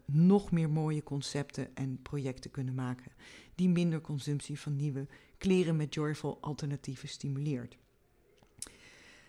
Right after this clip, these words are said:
Dan hebben we ook gemaakt armpads. Dat is, eh, prachtig ook. Er staat Repair Fashion op. En het zijn armpads die, eh, op de mouwen van truien kunnen.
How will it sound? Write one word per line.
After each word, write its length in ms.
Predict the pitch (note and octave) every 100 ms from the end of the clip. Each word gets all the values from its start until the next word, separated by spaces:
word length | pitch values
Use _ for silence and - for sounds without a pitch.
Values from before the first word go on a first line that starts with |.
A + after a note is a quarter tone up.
| - _ _ _ _
Dan 240 | C4+ D4
hebben 260 | C4+ C#4 A#3
we 120 | G#3 -
ook 240 | C#4+ D4+
gemaakt 560 | - G3+ E3+ D3+ C3+ -
armpads. 680 | - G3+ A#3+ B3+ C4 D4 -
Dat 140 | - -
is, 140 | D3 - - -
eh, 120 | F3+ F#3
prachtig 640 | - C4 C4+ A#3+ - G3+ -
ook. 280 | E3+ F#3 F#3+
Er 60 | - -
staat 220 | - D#3+
Repair 640 | E3 F#3 A#3 B3+ B3+ G#3
Fashion 500 | G3+ - F#3+ - F3+
op. 280 | - E3+ E3+ - - -
En 160 | - G3+
het 180 | F#3+ -
zijn 320 | E3+ D#3+ E3
armpads 640 | - G#3 G#3+ G#3 F3+ F3+ -
die, 480 | D#3 F3 E3+ E3 -
eh, 100 | - D#3 D#3 -
op 200 | G3 G3
de 440 | - E3 D#3+ D#3 D#3
mouwen 500 | D#3 F#3+ F#3+ F#3+ F#3 -
van 240 | - E3+
truien 440 | - A3+ A3 E3
kunnen. 340 | - D#3 C#3+